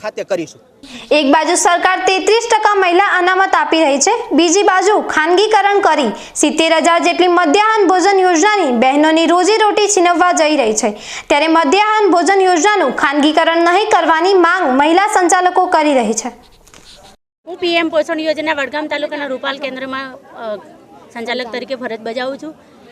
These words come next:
Speaker 3: અમારી માગણી એ છે કે અમે વીસ વીસ વર્ષથી આ મહિલાઓ, આમાં વધારેમાં વધારે મહિલાઓ છે,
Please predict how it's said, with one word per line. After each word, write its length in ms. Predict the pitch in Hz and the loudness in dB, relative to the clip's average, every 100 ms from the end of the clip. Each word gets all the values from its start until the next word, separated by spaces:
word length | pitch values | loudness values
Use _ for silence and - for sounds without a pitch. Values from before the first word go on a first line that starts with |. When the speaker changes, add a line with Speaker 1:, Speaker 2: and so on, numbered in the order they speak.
| - | -16
Speaker 3:
અમારી 360 | 233 294 330 | -6 -2 0
માગણી 420 | 339 311 294 339 349 | 0 -2 -2 -4 -4
એ 100 | 392 | -4
છે 180 | 359 | -6
કે 120 | 339 330 | -4 -4
અમે 220 | 311 349 | -4 -6
વીસ 360 | 233 285 294 | -6 -8 -8
વીસ 220 | 320 381 370 | -6 -6 -2
વર્ષથી 420 | 330 339 349 349 | -2 -2 -6 -12
આ 160 | 269 | -8
મહિલાઓ, 420 | 294 247 240 285 330 | -6 -4 -2 0 2
આમાં 300 | 285 269 302 | 0 -4 -4
વધારેમાં 480 | 214 233 320 320 | -2 -2 -2 -2
વધારે 260 | 320 277 302 | -4 -4 -4
મહિલાઓ 500 | 311 240 226 254 254 | -4 -6 -2 -2 -2
છે, 200 | 208 165 | -8 -16